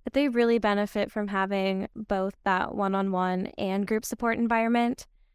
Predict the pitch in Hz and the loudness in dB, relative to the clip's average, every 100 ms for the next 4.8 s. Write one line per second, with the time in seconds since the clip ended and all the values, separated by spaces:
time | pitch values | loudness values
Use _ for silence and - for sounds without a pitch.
0 | _ _ - 233 226 233 247 285 277 240 | _ _ -4 0 0 0 0 2 2 2
1 | 226 220 220 - - 202 190 185 190 - | 0 -2 -2 -8 -2 0 0 0 -2 -8
2 | - - - - 285 294 269 247 247 233 | -20 -12 -10 0 0 2 2 2 2 -2
3 | 233 247 233 220 214 214 214 208 - 208 | 0 2 2 0 0 -2 -2 -2 0 0
4 | 214 - - - 208 196 190 | 0 -4 -10 -2 0 0 -2